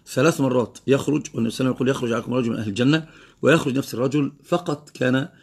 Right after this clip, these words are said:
لأنه، آه، يعني، آه، تقي القلب نقي القلب.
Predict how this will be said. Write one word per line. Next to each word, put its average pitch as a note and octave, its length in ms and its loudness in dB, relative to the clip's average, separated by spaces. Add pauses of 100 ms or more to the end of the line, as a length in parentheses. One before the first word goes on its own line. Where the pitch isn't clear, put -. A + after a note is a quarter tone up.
(240)
لأنه، A#2+ 720 2
آه، A#2 120 -6
يعني، A2+ 580 -2 (320)
آه، A2+ 160 -4
تقي E3 420 6
القلب C3 320 0
نقي A#2+ 240 -2
القلب. A2+ 280 -6